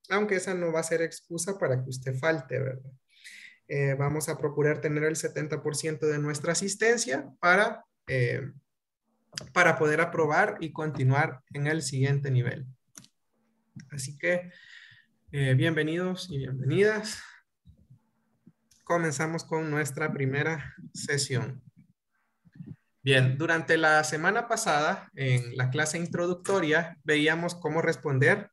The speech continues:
a esta pregunta. Esta pregunta nos va a ayudar a nosotros a hacer nuestra lista de asistencia. Entonces, ustedes me van a ayudar a contestarlas,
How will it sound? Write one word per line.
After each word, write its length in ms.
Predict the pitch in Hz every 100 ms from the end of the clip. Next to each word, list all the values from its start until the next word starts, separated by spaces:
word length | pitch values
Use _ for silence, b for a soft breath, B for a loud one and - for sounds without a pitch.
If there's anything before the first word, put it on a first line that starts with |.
| -
a 160 | 143
esta 260 | 139 135 131
pregunta. 640 | 131 175 226 165 127 131 - _ - - _ - - - -
Esta 320 | 185 247 240
pregunta 720 | 240 233 208 - 160 180 B B B B -
nos 240 | 156 147
va 140 | 180
a 180 | 190 185
ayudar 440 | 202 233 202 156 156
a 60 |
nosotros 800 | 175 185 190 180 151 170 - - - _
a 400 | 165 170 180 - - - - - - - _ - - - - _ _ _ _ _ _ _ _ _ - - _ _ _ -
hacer 420 | 190 170 151 165
nuestra 320 | 151 135 139
lista 320 | 131 135 135
de 120 | 131 131
asistencia. 840 | 131 127 - 123 127 127 - - _ _ -
Entonces, 640 | 135 131 143 143 156 151 131
ustedes 360 | 139 156 156 160
me 120 | 151
van 200 | 151 156
a 40 |
ayudar 520 | 151 147 143 147 - -
a 280 | 143 139 139
contestarlas, 800 | 156 190 190 - 190 180 196